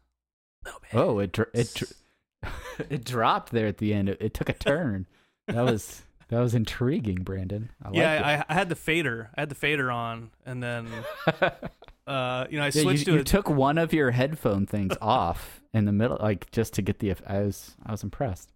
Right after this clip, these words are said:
Speaker 1: Yeah.
Speaker 2: Uh, Brandon, what's, what's first up in, in our little realm of semi-pertinent Rick and Morty news?
Speaker 1: First off,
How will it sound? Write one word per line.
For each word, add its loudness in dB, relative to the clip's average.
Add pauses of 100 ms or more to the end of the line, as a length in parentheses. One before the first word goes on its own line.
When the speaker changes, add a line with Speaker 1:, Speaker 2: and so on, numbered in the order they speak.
(140)
Speaker 1:
Yeah. -8 (840)
Speaker 2:
Uh, 2
Brandon, 4
what's, 0
what's 0
first 2
up 2
in, 0
in -2
our 2
little 4
realm 2
of 0
semi-pertinent 0
Rick -6
and -4
Morty -4
news? -8 (300)
Speaker 1:
First 0
off, 2